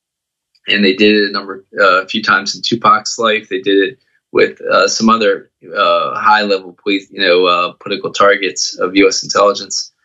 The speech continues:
They used, um, these anniversary timing tactics.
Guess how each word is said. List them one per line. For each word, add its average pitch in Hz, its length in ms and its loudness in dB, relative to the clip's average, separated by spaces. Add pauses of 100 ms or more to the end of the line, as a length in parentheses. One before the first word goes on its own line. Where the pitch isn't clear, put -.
(380)
They - 80 2
used, - 420 2
um, 92 320 -2 (220)
these 95 240 -2
anniversary 95 720 0 (160)
timing 104 400 0
tactics. - 640 -4